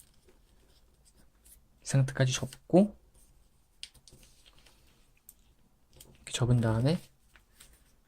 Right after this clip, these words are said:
이 상태에서 끝, 반대편은 이게 끝이에요. 이렇게 됩니다.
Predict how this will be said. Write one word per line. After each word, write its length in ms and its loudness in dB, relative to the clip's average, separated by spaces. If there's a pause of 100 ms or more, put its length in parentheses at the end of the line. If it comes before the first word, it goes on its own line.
(3000)
이 60 -2
상태에서 380 4
끝, 240 0 (180)
반대편은 500 0
이게 160 -6
끝이에요. 460 -6 (3000)
이렇게 200 -8
됩니다. 480 -10